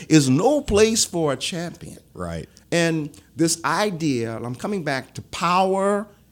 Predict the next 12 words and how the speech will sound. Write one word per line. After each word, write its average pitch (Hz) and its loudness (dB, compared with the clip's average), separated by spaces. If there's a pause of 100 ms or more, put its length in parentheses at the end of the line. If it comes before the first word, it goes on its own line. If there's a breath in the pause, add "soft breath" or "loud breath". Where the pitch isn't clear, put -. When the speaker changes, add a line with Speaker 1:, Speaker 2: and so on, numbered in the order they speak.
(140)
Speaker 1:
and 139 0
privilege. 101 -2
Speaker 2:
Yeah. 73 -12 (1400 loud breath)
Speaker 1:
We 226 0
do 139 0
not 165 -2
really 143 -2
engage 120 -2 (380 soft breath)
in 107 -2
dialogue 110 2
about 90 -6
privilege 92 -6